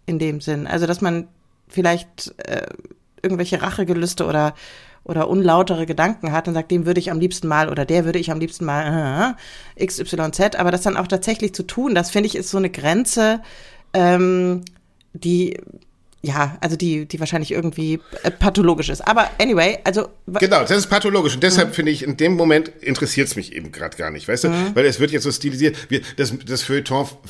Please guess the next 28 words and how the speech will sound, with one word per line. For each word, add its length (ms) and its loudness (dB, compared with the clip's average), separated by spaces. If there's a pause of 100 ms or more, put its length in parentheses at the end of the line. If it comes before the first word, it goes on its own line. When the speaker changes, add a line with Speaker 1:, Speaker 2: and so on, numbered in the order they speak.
(100)
Speaker 2:
scheint 220 0
sich 160 -6
zu 100 -8
freuen, 540 0
dass 120 -4
endlich 300 -6
mal 120 0
wieder 180 -4
über 200 -2
Kunst 380 -4
gestritten 560 -4
wird. 140 -6
Aber 120 -4
es 120 -8
ist 120 -8
kein 160 -4
Streit 420 -4
um 120 -8
Kunst. 340 -4
Es 140 -6
ist 120 -6
einfach, 360 -4
wie 60 -6
du 80 -6
sagst, 360 -4
ein 60 -12
pathologischer 760 -2
Ausraster. 840 -2